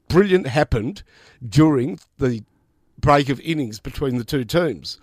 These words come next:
Peter Jackson came onto the field, <laughs> director of Lord of the Rings, and, microphone in hand, he asked the twenty thousand strong crowd to grunt in the language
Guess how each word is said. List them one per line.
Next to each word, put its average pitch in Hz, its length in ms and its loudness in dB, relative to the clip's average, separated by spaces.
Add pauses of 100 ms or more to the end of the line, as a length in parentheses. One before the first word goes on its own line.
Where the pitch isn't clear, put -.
(500)
Peter 233 280 2
Jackson 139 520 0
came 165 320 -4
onto 143 220 -2
the 123 100 -4
field, - 560 2 (340)
<laughs> - 320 -20
director 156 520 2
of 120 80 -6
Lord 147 260 2
of 131 140 -4
the 123 100 -2
Rings, 143 580 -4 (1040)
and, 170 540 2 (560)
microphone 160 720 4
in 131 320 -4
hand, 147 560 2 (240)
he 151 180 4
asked 226 220 4
the - 120 -2
twenty 214 420 -2
thousand 170 480 2
strong 151 340 2
crowd 156 560 0 (540)
to - 120 -4
grunt 180 580 2 (340)
in 170 160 2
the 143 100 2
language 156 720 2